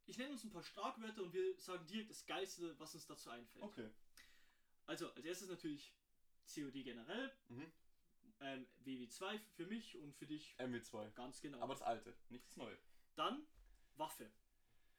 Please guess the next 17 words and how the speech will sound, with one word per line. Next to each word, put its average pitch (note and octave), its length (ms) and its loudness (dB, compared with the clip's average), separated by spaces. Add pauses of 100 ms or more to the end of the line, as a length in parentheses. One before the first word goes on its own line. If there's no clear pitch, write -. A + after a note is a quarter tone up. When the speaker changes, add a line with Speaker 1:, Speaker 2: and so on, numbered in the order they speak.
(800)
Speaker 1:
Ich G#3+ 220 4
würd A#3+ 140 2
sagen, G#3 420 2 (520)
und F3+ 200 0
ich E3+ 160 -4
muss C4 280 4
das A3+ 140 -4
jetzt F3+ 200 6
sagen, A3+ 440 2
klar, A3+ 360 2
das - 260 -8
klingt B3 280 0
jetzt A#3 120 -2
vielleicht D#3+ 280 -2
ein D3 60 -12
bisschen C#3+ 260 -6
seltsam, D#3+ 540 -4